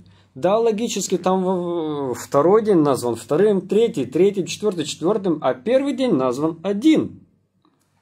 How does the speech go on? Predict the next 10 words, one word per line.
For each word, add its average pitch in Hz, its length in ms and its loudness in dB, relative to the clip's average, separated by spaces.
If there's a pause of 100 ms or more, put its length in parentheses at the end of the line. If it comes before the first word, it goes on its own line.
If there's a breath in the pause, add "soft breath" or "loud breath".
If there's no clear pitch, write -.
(420)
А 123 160 -6
что 120 200 -8
это 104 180 -8
может 98 340 -10
обозначать? 98 720 -12 (1700 loud breath)
Сразу 131 400 -8
даю 127 240 -4
комментарий. 120 600 -6 (920 soft breath)
Комментарий 180 480 -6
такой. 147 420 -8